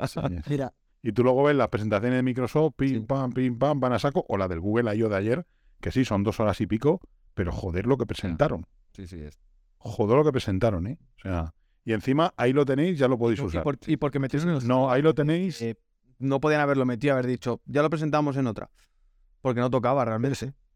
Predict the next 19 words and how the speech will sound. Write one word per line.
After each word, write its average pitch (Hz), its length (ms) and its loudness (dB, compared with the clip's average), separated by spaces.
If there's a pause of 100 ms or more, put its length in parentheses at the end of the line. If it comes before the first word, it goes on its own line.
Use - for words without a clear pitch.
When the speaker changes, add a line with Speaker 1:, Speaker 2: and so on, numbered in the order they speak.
(120)
Speaker 1:
Sí. 107 280 -2 (1120)
Speaker 2:
Yo 135 140 -6
voy 170 80 6
a - 20 2
contar 180 320 4
Speaker 1:
Sí, 143 60 -8
tocaba, 117 340 2
siempre 165 440 4 (380)
es 143 140 -2
tradicional 156 540 6
presentar 117 340 2
el 147 80 2
hardware 139 300 4
ahí, 156 120 2
pero 110 220 2
realmente, 127 340 2
como 123 180 0
dices 120 220 -2
tú, 147 180 -2